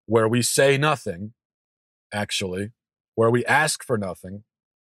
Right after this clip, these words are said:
but we simply put ourselves in his presence. We meditate upon his majesty and lordship and beauty, and we open ourselves up to him.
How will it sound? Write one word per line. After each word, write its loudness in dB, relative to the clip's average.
but 4
we 4
simply 2
put -2
ourselves 2
in -4
his -4
presence. -6
We 0
meditate 2
upon -2
his -4
majesty 0
and -4
lordship 2
and -6
beauty, 0
and 0
we 0
open 2
ourselves 0
up -2
to -20
him. -20